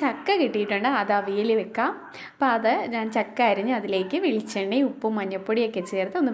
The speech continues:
വേവിക്കാൻ വെച്ചിട്ടുണ്ട്. നമുക്ക് ഈ തേങ്ങ കൂടെ ഒന്ന് തിരുമ്മിയെടുക്കാം. അപ്പൊ ഇനി ഇത് നമുക്ക് ഈ വേവിച്ച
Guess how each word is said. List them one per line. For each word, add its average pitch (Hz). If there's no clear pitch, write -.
വേവിക്കാൻ 196
വെച്ചിട്ടുണ്ട്. 190
നമുക്ക് 330
ഈ -
തേങ്ങ 320
കൂടെ 226
ഒന്ന് 220
തിരുമ്മിയെടുക്കാം. 220
അപ്പൊ 294
ഇനി 311
ഇത് 240
നമുക്ക് 254
ഈ -
വേവിച്ച 226